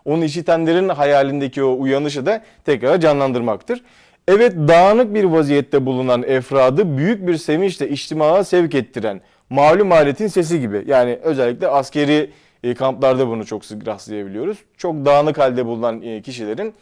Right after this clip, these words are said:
e, tek bir boru sesiyle veya tek bir artık zil sesi veya okullarda, e, o teneffüs veya teneffüse giriş ya da teneffüsten geri dönüş, ders başlama zilleriyle de bunu görebiliyoruz. E, dağınık vaziyette bulunan insanların bir anda tek bir sesle,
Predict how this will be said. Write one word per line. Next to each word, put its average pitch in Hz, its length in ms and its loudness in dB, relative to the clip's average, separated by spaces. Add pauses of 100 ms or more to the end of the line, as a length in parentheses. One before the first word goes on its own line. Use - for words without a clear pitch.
(280)
e, 120 160 -4
tek 160 200 -2
bir 147 160 0
boru 151 200 2
sesiyle 117 560 -4
veya 123 260 0
tek 135 240 -6
bir 139 60 -4
artık 123 340 -4
zil 135 160 -6
sesi 117 280 -8
veya 123 240 2
okullarda, 127 600 -2 (400)
e, 117 240 0
o 123 200 0
teneffüs 127 500 -4
veya 120 380 0
teneffüse 120 380 -6
giriş 123 300 -6
ya 113 100 -6
da 113 140 -2
teneffüsten 117 500 -8
geri 113 220 -6
dönüş, 110 300 -10
ders 117 200 -6
başlama 117 340 -8
zilleriyle 113 440 -6
de 95 100 -10
bunu 98 160 -18
görebiliyoruz. 95 640 -16 (460)
E, 123 40 -2
dağınık 139 640 4
vaziyette 160 540 0
bulunan 139 280 -2
insanların 143 600 -4
bir 185 100 2
anda 139 280 2
tek 165 220 -6
bir 147 60 -8
sesle, 160 520 -6